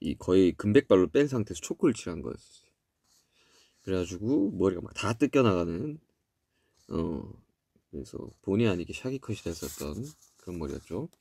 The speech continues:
윤지가 보고 싶어요. 윤지 언제 돌아올까요? 아하. 아,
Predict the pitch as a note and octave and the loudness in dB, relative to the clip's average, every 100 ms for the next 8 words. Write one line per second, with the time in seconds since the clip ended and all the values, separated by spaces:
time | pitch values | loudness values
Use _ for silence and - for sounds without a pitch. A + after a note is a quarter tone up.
0 | _ _ _ _ _ _ _ _ _ _ | _ _ _ _ _ _ _ _ _ _
1 | - C#3 F3 F#3+ E3+ E3+ D#3 D#3+ C#3+ B2 | 4 6 10 12 12 12 10 10 12 12
2 | D3 E3+ D#3+ D#3+ C3+ E3 E3 D#3 D#3 C#3 | 8 6 8 10 10 8 6 8 8 8
3 | C#3+ C3+ B2+ C#3 D3+ C#3+ - - C#3+ C3 | 8 8 10 8 8 6 0 -10 -4 0
4 | B2+ B2 B2 - - - - - - - | 2 0 -2 -8 -18 -14 -10 -8 -8 -8
5 | - - - - - - _ _ _ - | -10 -12 -14 -16 -18 -20 _ _ _ -4
6 | A2+ A2+ | 2 4